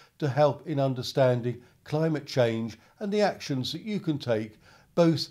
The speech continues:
as your role as an environmental manager or consultant, or as a concerned citizen or individual. If you want to find out more about what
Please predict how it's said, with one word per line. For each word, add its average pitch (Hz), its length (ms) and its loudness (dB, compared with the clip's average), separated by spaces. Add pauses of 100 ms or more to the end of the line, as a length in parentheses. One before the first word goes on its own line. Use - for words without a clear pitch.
(160)
as 156 160 -4
your 180 200 2
role 160 420 2
as - 100 -2
an 123 120 -2
environmental 143 720 2
manager 135 520 2 (240)
or 127 180 2
consultant, 127 760 -2 (280)
or 151 460 2
as 175 160 -4
a 175 60 0
concerned 147 640 0 (140)
citizen 120 600 -2 (100)
or 120 220 -4
individual. 107 680 -8 (1120)
If 135 140 -6
you 165 100 -2
want 175 200 0
to - 60 -16
find 151 300 0
out 143 240 2
more 156 360 0
about 127 420 0 (300)
what 147 280 0